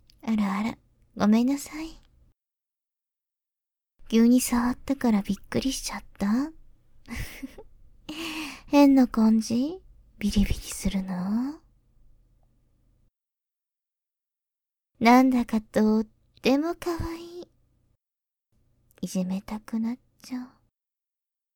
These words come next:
ごめんなさい。<laughs> 大丈夫よ。まあ、まずはきれいにしましょうね。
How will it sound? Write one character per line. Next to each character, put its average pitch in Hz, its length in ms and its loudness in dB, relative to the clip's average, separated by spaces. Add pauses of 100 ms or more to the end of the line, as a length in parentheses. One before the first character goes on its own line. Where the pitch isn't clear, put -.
(840)
ご 196 140 4
め 196 160 4
ん 214 40 2
な 226 80 -2
さ - 200 -12
い。 - 80 -12 (880)
<laughs> - 1000 -20
大 254 320 2
丈 269 220 -4
夫 254 140 -8
よ。 254 260 -6 (600)
ま 247 180 -2
あ、 - 20 0
ま 262 180 2
ず 262 120 -6
は 214 120 -2
き 285 200 -6
れ 320 100 -4
い 285 80 -2
に 233 80 -2
し 220 180 -6
ま 233 140 -2
し 269 160 -4
ょ 262 40 0
う 233 180 -2
ね。 269 500 -6